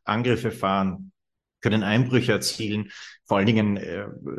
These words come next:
sozusagen Einbrüche opportunistischer Natur. Wenn sie feststellen, die Russen sind auf der anderen Seite mal schwach, dann fahren mal so einen Angriff rein, um die Russen auch zu beschäftigen, um,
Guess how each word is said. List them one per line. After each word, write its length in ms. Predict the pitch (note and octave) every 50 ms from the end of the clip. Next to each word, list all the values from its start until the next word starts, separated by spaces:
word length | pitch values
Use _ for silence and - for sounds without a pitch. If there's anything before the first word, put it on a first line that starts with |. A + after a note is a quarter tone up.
| - -
sozusagen 360 | C#3 - - F#2+ - G#2 G#2
Einbrüche 460 | - - A#2 A#2 - A#2 A2 - -
opportunistischer 640 | - A#2 - G2+ G#2 A#2+ B2+ C#3 C#3+ - D3 - A#2
Natur. 320 | G#2+ G#2+ F#2+ - B2 A#2 G2
Wenn 80 | G#2
sie 100 | F#2+ G2+
feststellen, 380 | F#2 A#2 A2 A2 - A#2+ A2 G#2+
die 80 | A2
Russen 240 | G#2+ A2 A2 A2 A#2+
sind 160 | G#2 - G#2
auf 100 | G#2 F#2+
der 120 | - - E2
anderen 160 | F#2+ G#2 G2
Seite 260 | - G#2 G2 G2 G2
mal 160 | F#2 F2 E2+
schwach, 320 | E2+ - - F#2+ G2+ - -
dann 180 | - G2+ G2+ -
fahren 280 | - - F#2 G2+ A2+
mal 100 | G#2 G2+
so 140 | F#2+ - -
einen 80 | - -
Angriff 340 | - G2+ - A2 G2+ - -
rein, 240 | F2 F#2+ G#2+ A#2
um 140 | A2+ A#2 A#2+
die 80 | B2 G#2+
Russen 240 | G#2+ A#2 A#2+ B2 G2
auch 80 | F#2+
zu 100 | G2 -
beschäftigen, 560 | F#2+ G2 - - C3+ C#3+ C3+ - A2+ G#2 G#2+
um, 220 | G#2+ G#2 G2+ F#2+